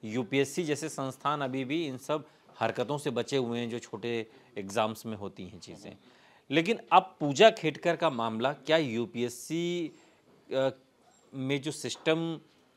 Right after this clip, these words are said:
अ, जो काम करता है, विश्वसनीयता पर क्या एक बहुत बड़ा प्रश्नवाचक चिन्ह लगाता है?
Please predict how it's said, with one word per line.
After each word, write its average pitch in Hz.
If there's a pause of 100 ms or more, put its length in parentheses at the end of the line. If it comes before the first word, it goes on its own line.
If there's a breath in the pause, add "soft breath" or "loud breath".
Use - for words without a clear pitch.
(220)
अ, 107 (220)
जो 117
काम 147
करता 135
है, 131 (120)
विश्वसनीयता 131
पर 165
क्या 180
एक 117
बहुत 143
बड़ा 147
प्रश्नवाचक 131
चिन्ह 127
लगाता 127
है? 95